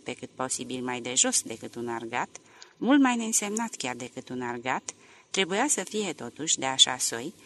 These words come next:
ca fetele să nu-și râdă de ea din pricina lui. Un om la care și vreo altă fată ar putea găsi ceva atrăgător. Unde să găsești un astfel de om?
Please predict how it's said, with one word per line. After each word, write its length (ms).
ca 120
fetele 440
să 140
nu-și 340
râdă 220
de 100
ea 220
din 180
pricina 480
lui. 280
Un 220
om 180
la 160
care 240
și 180
vreo 140
altă 300
fată 500
ar 160
putea 300
găsi 280
ceva 380
atrăgător. 720
Unde 280
să 160
găsești 440
un 100
astfel 340
de 80
om? 180